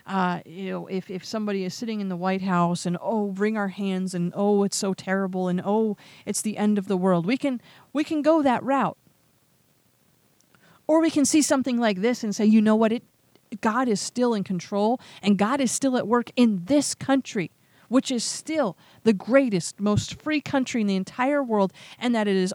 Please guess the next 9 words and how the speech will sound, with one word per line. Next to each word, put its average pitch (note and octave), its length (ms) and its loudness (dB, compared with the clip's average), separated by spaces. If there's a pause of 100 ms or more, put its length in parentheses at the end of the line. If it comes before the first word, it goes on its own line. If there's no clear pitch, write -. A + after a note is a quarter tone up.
our D4 160 6
responsibility A3+ 840 -2
as F3+ 260 -2
Christians G#3+ 540 -2
to F#3+ 300 -4 (100)
educate D4 500 0
ourselves A3 520 -2
and G3 200 -2
to F3 200 -8